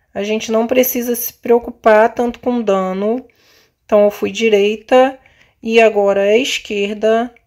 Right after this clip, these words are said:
E agora a gente vai pular nas nojinhos, galera. Olha isso. Tamo pulando nas nojinhos na torre do Divertidamente. Ó.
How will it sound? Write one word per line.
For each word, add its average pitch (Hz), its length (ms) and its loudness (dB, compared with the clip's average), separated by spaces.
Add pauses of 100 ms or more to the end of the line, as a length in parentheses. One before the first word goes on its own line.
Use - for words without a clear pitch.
(420)
E 240 180 4
agora 226 360 4
a - 20 -2
gente 240 280 -4
vai 233 180 4
pular 247 640 4
nas 254 220 2
nojinhos, 247 720 0
galera. 196 440 -2
Olha 254 160 0
isso. 208 540 -6 (500)
Tamo 294 380 8
pulando 285 580 4
nas 277 300 4
nojinhos 262 680 0
na 262 240 2
torre 254 800 6
do 240 180 -10
Divertidamente. 226 1600 -2
Ó. 208 600 0